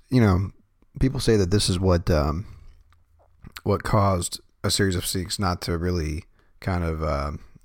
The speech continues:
get the exposure that it needed early on. But the album does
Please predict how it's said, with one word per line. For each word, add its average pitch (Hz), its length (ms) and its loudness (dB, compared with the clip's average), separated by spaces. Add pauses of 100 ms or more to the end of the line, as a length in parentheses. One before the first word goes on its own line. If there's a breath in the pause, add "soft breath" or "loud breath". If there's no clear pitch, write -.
(160)
get 98 100 -4
the 80 100 -4
exposure 110 500 2
that 135 120 6
it 127 120 2
needed 131 260 2
early 135 260 4
on. 135 280 0 (760 soft breath)
But 110 140 2
the 110 80 4
album 143 340 6
does 123 400 4